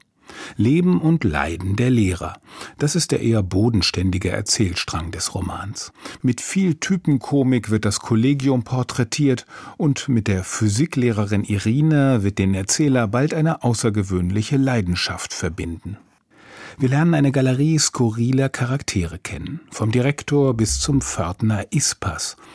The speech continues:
einem heruntergekommenen, trinkfreudigen Mann, der auf seine Weise aber Höheres im Sinn hat und deshalb lange verspottet wird. Er lebt nämlich in der Erwartung, dass eines Tages Außerirdische kommen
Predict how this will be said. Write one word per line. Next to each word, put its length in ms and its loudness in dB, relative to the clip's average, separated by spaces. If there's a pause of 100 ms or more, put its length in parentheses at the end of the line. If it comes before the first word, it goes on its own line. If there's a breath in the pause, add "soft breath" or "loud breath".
(120 loud breath)
einem 220 2
heruntergekommenen, 1120 2
trinkfreudigen 840 0
Mann, 260 4 (480 loud breath)
der 140 -2
auf 100 -4
seine 380 2
Weise 360 2
aber 280 2
Höheres 460 2
im 140 2
Sinn 260 4
hat 180 2
und 240 0 (220 loud breath)
deshalb 280 0
lange 280 0
verspottet 640 -4
wird. 320 -10 (420 loud breath)
Er 100 0
lebt 260 2
nämlich 260 2
in 100 2
der 120 -2
Erwartung, 640 0
dass 180 -2
eines 400 2
Tages 560 -4
Außerirdische 840 0
kommen 420 0